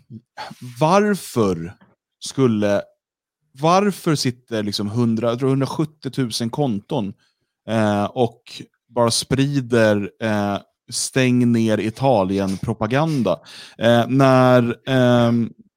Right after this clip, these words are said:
när, eh, eh, det är, eh, en film som sprids utav ett, ett ganska nytt konto men får hundratusentals visningar och massa såna här citat-retweets där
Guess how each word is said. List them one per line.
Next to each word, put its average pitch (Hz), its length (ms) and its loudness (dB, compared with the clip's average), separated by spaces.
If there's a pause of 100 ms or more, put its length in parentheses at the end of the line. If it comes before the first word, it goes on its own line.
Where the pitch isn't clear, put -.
(1300)
när, 120 500 4 (140)
eh, 117 260 0
eh, 101 720 -10 (1600)
det 131 160 0
är, 120 460 2
eh, 113 320 2 (360)
en 123 140 2
film 165 500 2
som 147 160 0
sprids 120 460 0
utav 110 280 -2
ett, - 140 -8
ett - 280 -10
ganska 113 320 -6
nytt 120 320 -4
konto 117 460 -2
men 110 120 0
får 113 180 -2
hundratusentals 117 840 -2
visningar 117 560 -2
och - 360 -8
massa 123 240 0
såna 131 180 0
här 98 120 0
citat-retweets 113 1120 -2
där 107 260 0